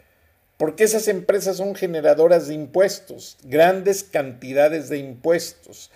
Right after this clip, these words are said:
Todas esas operaciones que él critica de energía limpia graban una buena cantidad de impuestos para sostener al fisco, para sostener al gobierno federal,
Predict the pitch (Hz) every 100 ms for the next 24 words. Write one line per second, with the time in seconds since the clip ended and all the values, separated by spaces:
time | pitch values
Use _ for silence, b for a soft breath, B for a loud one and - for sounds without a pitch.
0 | B B B B 185 214 226 - 196 190
1 | 190 180 - 147 143 139 147 156 156 -
2 | 147 143 135 123 - 143 - 110 104 98
3 | 98 - 147 147 156 143 107 123 139 -
4 | B B B B 123 120 180 196 190 190
5 | 180 - 160 180 170 143 147 151 156 147
6 | 139 117 117 113 127 120 127 123 113 131
7 | 117 - - - - - _ _ _ _
8 | _ _ _ _ _ 202 214 208 214 202
9 | - 208 233 233 214 220 226 226 - 175
10 | 175 170 170 175 - 190 208 214 202 185
11 | 185 190 190 185 180 175 170 185 180